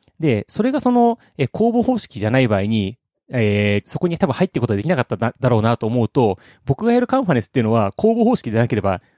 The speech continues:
ダメだなと思っていて、で、実は同じ年にアイオーエスのカンファレンスで別のトライスイフトっていうカンファレンスが立ち上がったんですね。で、僕その、あの、えー、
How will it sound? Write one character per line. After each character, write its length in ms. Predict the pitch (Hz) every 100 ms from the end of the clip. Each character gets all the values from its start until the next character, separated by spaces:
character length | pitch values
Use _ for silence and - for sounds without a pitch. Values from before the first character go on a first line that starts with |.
| _
ダ 100 | -
メ 80 | 165
だ 120 | 165
な 100 | 110
と 220 | 117 95 - _ _ _
思 120 | 127
っ 40 | 123
て 200 | _ 95
い 60 |
て、 340 | - 113 95 - _ _
で、 80 | 160
実 260 | 143 185 339
は 400 | 254 139 101 - 139
同 100 | 180
じ 140 | 247 -
年 220 | 240 233
に 340 | 135 110 92
ア 120 | - 143
イ 80 |
オ 20 | 175
ー 40 |
エ 20 |
ス 100 | -
の 80 | 101
カ 120 | -
ン 60 | 107
フ 80 | 113
ァ 40 |
レ 60 | 107
ン 40 |
ス 100 | 95
で 240 | 107 104 - _ _
別 220 | 127 - 147
の 100 | 135
ト 100 | 135
ラ 100 | 151
イ 40 |
ス 100 | -
イ 40 |
フ 60 | 165
ト 100 | 113
っ 20 |
て 140 | - 98
い 40 |
う 40 |
カ 100 | -
ン 80 | 107
フ 60 | 107
ァ 20 |
レ 80 | 104
ン 20 |
ス 80 | 110
が 220 | 101 107 _ _ -
立 120 | 107
ち 80 | 123
上 60 |
が 60 | 117
っ 60 | - _ _ _ -
た 120 | -
ん 60 | 202
で 60 |
す 100 | 98
ね。 200 | 101 - _ _ _ -
で、 60 |
僕 180 | 165 165
そ 120 | -
の、 320 | 190 202 202 - _ _
あ 140 | 170 170
の、 380 | 170 160 165 - _ _ _ _ _ _ -
え 440 | 135 113 113
ー、 60 | 110